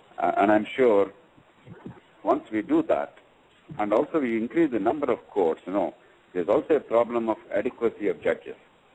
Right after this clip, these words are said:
India has only eleven judges per million population on an average. Many other countries have about hundred judges per million population. We have a very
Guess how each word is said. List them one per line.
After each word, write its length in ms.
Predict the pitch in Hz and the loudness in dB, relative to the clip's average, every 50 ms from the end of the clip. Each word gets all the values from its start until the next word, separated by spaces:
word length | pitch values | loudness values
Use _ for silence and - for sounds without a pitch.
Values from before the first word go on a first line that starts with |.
| _ _ _ _ - _ _ - | _ _ _ _ -20 _ _ -12
India 380 | - 98 123 143 156 151 135 117 | -8 -6 -4 0 2 4 4 4
has 240 | 110 113 113 113 107 | 4 2 0 2 0
only 400 | 107 107 117 113 113 113 110 - | 0 -2 -2 -2 -2 -2 -4 -4
eleven 400 | 98 117 139 143 147 143 123 104 | -4 -2 -2 -2 -2 -2 -4 -2
judges 440 | 98 104 107 104 - 104 92 82 80 - - - _ _ _ _ _ _ _ _ _ _ | 0 0 0 0 0 -2 -2 -2 -4 -8 -14 -20 _ _ _ _ _ _ _ _ _ _
per 120 | - 98 92 | -4 -4 -4
million 400 | 92 107 120 123 127 117 107 101 | -2 -2 0 0 0 0 0 -2
population 680 | - 90 85 - - 85 85 90 90 - - 76 73 65 | -2 -2 -2 -2 -4 -4 -2 -2 -2 -4 -6 -12 -12 -12
on 120 | - 76 | -10 -8
an 60 | 78 | -4
average. 500 | 76 76 73 - - 62 - - - - _ - - _ _ _ _ _ _ _ _ _ _ _ _ - | -4 -4 -4 -4 -8 -14 -14 -16 -18 -20 _ -20 -20 _ _ _ _ _ _ _ _ _ _ _ _ -6
Many 240 | 90 110 127 156 151 | -2 0 2 4 4
other 180 | 143 131 127 120 | 4 4 2 2
countries 400 | - 117 104 98 107 110 107 - | 0 -2 -4 -4 -4 -4 -4 -2
have 160 | - 104 101 101 | 2 4 4 4
about 220 | 92 98 98 - | 4 2 0 0
hundred 420 | - - 104 117 131 131 117 101 | 0 -4 -4 -2 -2 -2 -4 -2
judges 320 | - 104 101 98 - 90 82 - - | -2 -2 -2 -2 -2 -10 -10 -8 -4
per 80 | - 87 | -4 -4
million 340 | 90 92 92 101 98 87 78 | -2 -2 -2 -2 -2 -2 -4
population. 640 | - 76 73 - - 67 65 64 - - - - - _ _ _ _ _ _ _ _ - | -6 -6 -6 -8 -10 -10 -10 -10 -12 -14 -16 -20 -20 _ _ _ _ _ _ _ _ -8
We 80 | 92 90 | -6 -4
have 120 | 87 82 | -2 0
a 100 | 82 117 | 0 2
very 120 | 139 135 | 0 0